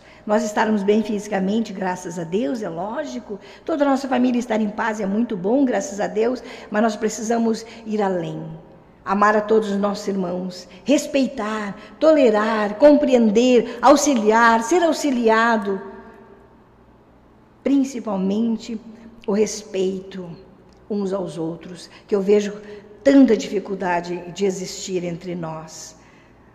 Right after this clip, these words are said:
Porque o amor, ele engloba tudo isso. "Ah, eu amo, eu amo", mas se tu não respeitar alguém, tu não ama. Se tu não tolerar, tu não ama.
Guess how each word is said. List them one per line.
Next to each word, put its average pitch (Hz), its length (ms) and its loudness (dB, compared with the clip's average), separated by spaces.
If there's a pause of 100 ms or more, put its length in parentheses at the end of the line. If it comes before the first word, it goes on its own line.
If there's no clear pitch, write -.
(140)
Porque 247 220 -2
o 277 200 4
amor, 269 400 6
ele 330 140 2
engloba 285 420 6
tudo 381 300 0
isso. - 480 -8 (1080)
"Ah, 277 200 0
eu 254 240 4
amo, 220 360 8
eu 196 220 6
amo", 214 220 4
mas 220 160 2
se 285 80 -4
tu 311 120 0
não 311 260 6 (160)
respeitar 302 600 2
alguém, 294 240 4
tu 302 120 0
não 262 200 4
ama. 247 480 4 (200)
Se - 100 -16
tu 311 100 2
não 294 160 10
tolerar, 269 600 6
tu 254 120 0
não 240 240 2
ama. 233 500 0